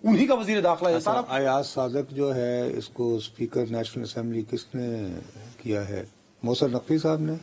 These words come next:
Speaker 1: नहीं, वो तो शहबाज शरीफ साहब, नून लीग।
Speaker 2: तो उन्होंने क्या ये जो लिया position?
Speaker 1: उन्होंने कहा, "ठीक है, एक एफ़आईआर होनी चाहिए, जैसे पहले हुई थी दो हज़ार चौदह में।"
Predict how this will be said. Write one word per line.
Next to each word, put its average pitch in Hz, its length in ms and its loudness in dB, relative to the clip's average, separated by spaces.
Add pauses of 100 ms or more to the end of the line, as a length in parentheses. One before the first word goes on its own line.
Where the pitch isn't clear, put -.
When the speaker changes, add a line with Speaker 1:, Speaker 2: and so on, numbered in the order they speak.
(880)
Speaker 1:
नहीं, 120 80 -4
वो 104 120 -2
तो 113 60 -6
शहबाज 160 300 4
शरीफ 170 200 0
साहब, 104 260 -4
नून 175 180 4
लीग। 165 200 4 (1700)
Speaker 2:
तो 131 140 -4
उन्होंने 131 280 0
क्या 113 240 0
ये 107 220 0
जो 104 140 -6
लिया 98 280 -4
position? 104 540 -8 (580)
Speaker 1:
उन्होंने 311 220 6
कहा, 269 40 6
"ठीक 220 220 0
है, 190 80 4
एक 160 60 2
एफ़आईआर 147 380 0
होनी 104 220 -2
चाहिए, 98 240 -2
जैसे 113 160 -6
पहले 127 260 0
हुई 101 120 0
थी 104 100 -8
दो 104 120 0
हज़ार - 60 -6
चौदह 87 280 -8
में।" - 100 -12